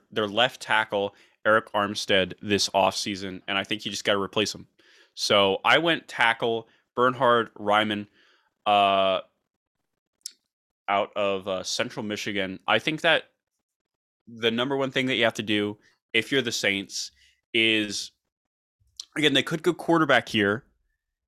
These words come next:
This is a team that is in a weird position where they just traded up in the draft, um,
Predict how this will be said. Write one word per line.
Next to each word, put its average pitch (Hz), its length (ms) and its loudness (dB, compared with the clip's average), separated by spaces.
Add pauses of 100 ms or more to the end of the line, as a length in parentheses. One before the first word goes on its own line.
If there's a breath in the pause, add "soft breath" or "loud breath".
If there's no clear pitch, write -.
This 127 220 -2
is 143 220 -2
a 175 60 -4
team 156 560 -4 (140)
that 123 200 2
is 131 160 -4
in 127 100 -6
a 120 40 -8
weird 127 360 -4
position 123 680 -4
where 117 420 -2 (100)
they 117 140 0
just 139 420 -2
traded 135 680 0 (680 soft breath)
up - 280 2 (160)
in 110 100 -4
the 101 80 -2
draft, - 560 -4 (720)
um, 95 480 -2